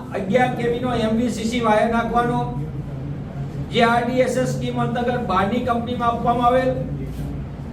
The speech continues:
અને આ કામ કોઈ અલગ નથી, પણ જે પહેલા કરતા હતા કામ સ્થાનિક કોન્ટ્રાક્ટર, જે કોન્ટ્રાક્ટર જે કામ આઠસો ત્રીસ રૂપિયામાં કરતા હતા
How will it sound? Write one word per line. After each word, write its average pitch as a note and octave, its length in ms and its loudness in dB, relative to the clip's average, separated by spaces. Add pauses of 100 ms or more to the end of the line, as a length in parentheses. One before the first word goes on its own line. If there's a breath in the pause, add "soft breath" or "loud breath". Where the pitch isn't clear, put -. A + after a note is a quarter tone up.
અને B3+ 180 2 (460)
આ G#3+ 140 0
કામ A#3 240 4
કોઈ C4 220 2
અલગ A3+ 320 2
નથી, - 320 -2
પણ F3+ 200 -2
જે A#3+ 120 4 (180)
પહેલા A3 380 0
કરતા A3+ 340 4
હતા C#4+ 260 2
કામ A#3 220 0
સ્થાનિક A3+ 460 -2
કોન્ટ્રાક્ટર, A3+ 520 0 (840)
જે A#3 120 6 (180)
કોન્ટ્રાક્ટર B3 800 -2 (180)
જે A3+ 120 4 (180)
કામ A#3 240 0 (160)
આઠસો G3+ 300 0 (120)
ત્રીસ B3+ 280 -4
રૂપિયામાં B3+ 500 2
કરતા G#3+ 300 2
હતા C#3 180 -2